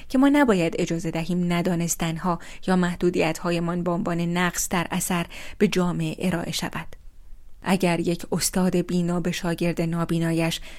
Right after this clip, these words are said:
به خاطر یک کار پر از ایراد بگوید: «آفرین، معجزه کردی»، در واقع به او خیانت کرده است. اثر هنری ما باید آنقدر بی‌نقص باشد که مخاطب نه برای ترحم،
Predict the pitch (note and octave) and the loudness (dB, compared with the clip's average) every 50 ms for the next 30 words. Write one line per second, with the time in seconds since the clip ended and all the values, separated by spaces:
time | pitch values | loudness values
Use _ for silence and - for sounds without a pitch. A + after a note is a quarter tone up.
0 | - - - F#3 F3+ - F3+ F3+ - F3+ E3+ E3+ E3 F3 E3+ E3+ - - - F#3+ | -8 -4 -2 -2 -2 -2 -4 -4 -2 -2 -4 -2 -2 -4 -4 -4 -6 -6 -2 0
1 | F3+ F3+ F3+ E3 - - F3+ F3 F3 E3 - - - F3+ F#3 F#3 F3 E3+ E3+ E3 | 0 2 0 0 -2 -2 -2 0 -2 -2 -2 -4 -2 0 0 2 2 0 0 -2
2 | F3 - F3 E3 - E3+ E3 E3 E3 D#3+ D#3 D#3 - - - - - - - - | -2 -2 -2 0 0 -2 -2 0 -2 -2 -2 -4 -8 -12 -18 -18 -16 -10 -6 -2
3 | F#3+ F#3+ F3+ - - F3+ F3 F3 E3 D#3+ D#3+ E3 F3 F3 - - - F3 E3 - | -2 -2 -2 -2 -2 -2 0 0 0 0 0 0 0 0 0 -2 -2 -2 -2 -2
4 | F3 D#3+ - - F3 E3 D#3+ D3+ D#3 F3+ G3+ A3 B3 - - - - - - - | -4 -6 -6 -6 -4 -4 -2 -2 0 0 0 0 -2 -6 -10 -16 -16 -14 -10 -4
5 | - A#3 A3+ A3+ G3+ G3 G3 F#3+ F#3 - A3+ A3 A3+ G#3 G#3 - - - G#3+ G#3+ | 0 2 4 4 4 4 2 2 2 0 -2 0 -2 -2 -2 -4 -6 -4 -2 -2
6 | G3+ F#3+ E3+ F3 F3+ F#3+ F#3 - - D#3 D#3 D#3 D#3 - D3+ D#3+ E3+ - - - | 0 0 0 -2 -2 -2 -4 -6 -6 -6 -6 -6 -6 -8 -8 -8 -8 -8 -10 -12
7 | - - - - - - - - - - F3+ - - F#3 F3+ F3+ F3+ F3 F#3 F3 | -14 -18 -18 -18 -16 -16 -12 -6 -2 -2 -2 0 0 0 2 2 2 0 0 0
8 | F3 E3+ E3+ E3 D#3+ E3 D#3+ D#3+ E3 F3+ G3 G#3 - - - - - - - G#3 | 0 0 0 0 0 0 0 0 0 -2 -2 -4 -6 -8 -12 -14 -14 -6 0 0
9 | G#3+ G#3 A3+ A#3 B3 C4 - - - F#3+ F#3 F3 F3+ F#3+ G3 G3+ G#3 G3+ F3+ F#3 | 2 2 2 0 0 -2 -4 -4 -2 -2 0 0 0 0 0 0 0 -2 -2 -2
10 | F#3 F3+ F3 F3 F3 F3+ F#3 F#3 - - - - E3+ E3 - - E3 D#3+ - - | 0 0 0 0 2 0 0 0 -2 -4 -6 -4 -4 -4 -4 -4 -4 -6 -6 -8
11 | - - - - - - - G3+ G3 F#3+ F3+ F3+ - - F3 E3+ - - F#3+ F#3+ | -12 -16 -16 -14 -12 -4 0 2 2 4 2 0 0 -2 -4 -4 -2 0 0 0
12 | G3+ - - - - - G3+ G3 G#3+ A#3 B3 A#3+ A#3 G3+ E3+ D#3+ - E3 - - | -2 -2 -8 -14 -6 0 2 4 4 4 4 2 2 0 0 -2 -4 -6 -6 -4
13 | - D#3+ D#3+ D#3 D3 - - - E3 D3+ D#3 | -4 -4 -4 -4 -6 -8 -8 -8 -6 -6 -8